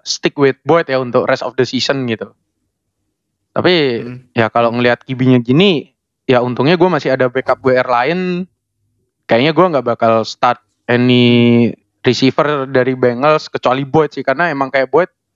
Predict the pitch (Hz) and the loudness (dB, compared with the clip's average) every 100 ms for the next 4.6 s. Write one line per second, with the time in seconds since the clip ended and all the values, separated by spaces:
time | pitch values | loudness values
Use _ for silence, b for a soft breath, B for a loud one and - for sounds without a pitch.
0 | _ - 139 135 127 131 123 120 - - | _ -4 -2 0 0 2 2 2 -2 -4
1 | 131 131 123 131 143 139 131 127 113 107 | -2 -2 -2 -2 -2 -4 -2 -2 -2 -4
2 | 113 _ _ _ _ _ _ _ _ _ | -14 _ _ _ _ _ _ _ _ _
3 | - 135 165 180 156 139 135 147 110 120 | -2 0 0 2 0 0 -2 -2 -4 -2
4 | 143 139 135 135 139 131 | 0 0 -4 -6 -2 0